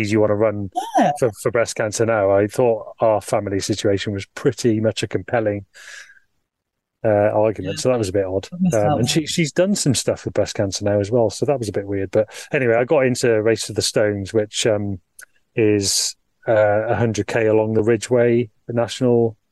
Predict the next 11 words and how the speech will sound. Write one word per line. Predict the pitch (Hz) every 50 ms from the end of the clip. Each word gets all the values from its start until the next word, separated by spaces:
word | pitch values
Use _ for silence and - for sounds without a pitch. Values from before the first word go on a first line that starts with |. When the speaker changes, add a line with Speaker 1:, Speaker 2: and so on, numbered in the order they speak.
| _ _ _ _
Speaker 1:
Trail. | - - 135 123 127 123 120 - _ _ _ _ _ - - _ _ _ _ _ _ _
Uh, | 160
Speaker 2:
Yeah. | 160 160 160 156 156
Speaker 1:
really | 131 113 113
big | 117 113 104
race, | 117 113 107 - -
actually. | 113 107 - - - 117 110 98 -
Really | - 123 110 110
big | 104 113 101
race. | 107 107 104 110 - -
Um, | 131 117 113 110 110 104